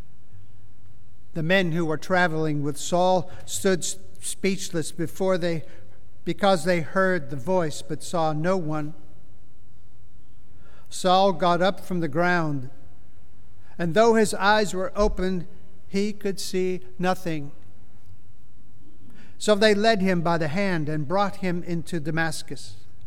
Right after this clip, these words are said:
For three days he was without sight and neither ate nor drank. Now there was a disciple in Damascus named Ananias.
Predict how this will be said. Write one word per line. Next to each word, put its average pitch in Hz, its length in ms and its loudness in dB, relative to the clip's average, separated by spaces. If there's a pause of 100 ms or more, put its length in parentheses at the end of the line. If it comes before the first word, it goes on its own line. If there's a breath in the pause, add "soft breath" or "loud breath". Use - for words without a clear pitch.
(1600 soft breath)
For 165 180 -2
three 196 380 2
days 196 500 2
he 175 160 0
was 160 340 0
without 170 480 0
sight 196 720 0 (320 soft breath)
and 165 180 0
neither 165 380 0
ate 185 440 -2 (260)
nor 170 200 0
drank. 160 420 0 (2750 soft breath)
Now 220 160 4
there 226 180 4
was 226 200 2
a 196 80 2
disciple 175 580 0
in 156 100 2
Damascus 175 640 0
named 175 280 0
Ananias. 160 880 -2